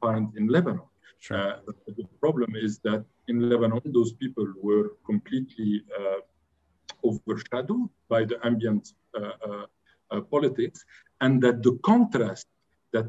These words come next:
Speaker 1: exists between our lousy political class and talents we have, the gap is really very, very big. And that's
Speaker 2: Yes.
Speaker 1: what astonishing.
Speaker 2: Yeah.
Speaker 1: Uh,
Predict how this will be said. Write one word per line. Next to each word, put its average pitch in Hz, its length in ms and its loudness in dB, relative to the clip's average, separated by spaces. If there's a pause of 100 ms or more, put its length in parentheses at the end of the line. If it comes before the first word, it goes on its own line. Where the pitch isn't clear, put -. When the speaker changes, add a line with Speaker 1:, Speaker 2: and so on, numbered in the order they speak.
(100)
Speaker 1:
exists 117 760 -2
between 131 580 0 (280)
our 113 240 4
lousy 165 500 6
political 120 760 -2 (400)
class 120 540 0 (540)
and 123 360 4 (280)
talents 220 520 4
we 104 180 -4
have, 98 240 -10 (140)
the 110 100 -2
gap 175 320 4 (580)
is 110 300 -4
really 135 320 2
very, 110 320 0
very 95 420 -4
big. - 140 -8 (280)
And 101 140 -4
that's 127 260 0
Speaker 2:
Yes. 104 120 -8
Speaker 1:
what 113 200 -2 (420)
astonishing. - 680 -8 (460)
Speaker 2:
Yeah. 110 160 -4
Speaker 1:
Uh, 110 100 0